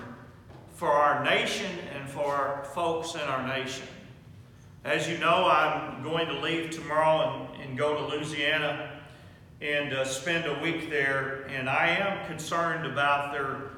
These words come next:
suffering, their, the human suffering that folks there are going through. And it appears that there's even more suffering ahead with another hurricane that is headed to parts of Louisiana.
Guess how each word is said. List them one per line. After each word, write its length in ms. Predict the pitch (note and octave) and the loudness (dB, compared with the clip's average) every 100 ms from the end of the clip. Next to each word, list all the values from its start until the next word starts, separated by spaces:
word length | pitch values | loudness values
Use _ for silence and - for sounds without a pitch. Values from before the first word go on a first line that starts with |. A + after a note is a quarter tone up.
| - - - | -16 -18 -14
suffering, 800 | - F3 E3+ E3+ F3 D#3 D#3 A#2+ | -2 6 6 6 2 0 -2 -2
their, 340 | B2 B2 A#2+ | -2 -2 -4
the 120 | A#2+ A#2+ | -8 -8
human 640 | A#2 E3+ E3 C3+ B2 B2+ | -8 -8 -6 -4 -4 -6
suffering 800 | - - D#3 D3+ D3 C#3 C3+ B2 | -8 0 2 2 0 -4 -6 -6
that 220 | A#2+ A#2+ | -4 -6
folks 400 | - D3+ D3 D3 | -4 -2 -2 -6
there 360 | - C#3 C#3 C3 | -4 -2 0 0
are 160 | B2 | 0
going 340 | B2 C#3 C#3 C3 | -2 -2 -4 -6
through. 400 | C3+ C3+ C3+ B2+ | -4 -4 -2 -2
And 100 | B2 | -4
it 100 | B2 | -6
appears 560 | A#2+ D3+ D3+ C#3+ D3+ C#3+ - - - | -8 -8 -4 -4 -4 -6 -12 -16 -10
that 160 | C#3 C3+ | -8 -6
there's 180 | C3 C#3 | -6 -6
even 300 | D3+ C3+ B2+ | -6 -4 -2
more 240 | C#3+ D3 | -2 -2
suffering 540 | C#3+ D3+ C#3+ C3+ C3 | -2 2 2 2 -2
ahead 580 | A#2+ B2 D3+ C3+ - - - - - - - | -4 -2 0 0 -2 -6 -10 -14 -18 -20 -16
with 260 | - B2 B2 | -4 -2 0
another 540 | B2 C3 D3 C#3+ A#2+ | -2 2 2 2 0
hurricane 680 | D3+ D3 C#3 D3+ C3 B2 A2+ | 0 0 0 -2 -2 -4 -2
that 180 | B2 A#2+ | -2 0
is 240 | - A#2+ - - - D3 | -2 -10 -14 -20 -14 -4
headed 480 | C#3+ C3 B2 - | -2 -2 -4 -6
to 260 | - C3+ B2+ C#3+ | -8 -8 -8 -2
parts 340 | C#3 B2 - | -2 0 -4
of 160 | A#2+ A#2+ | -6 -6
Louisiana. 760 | A#2+ A2+ B2+ C3 B2 - - | -6 -4 -4 -2 -2 -4 -8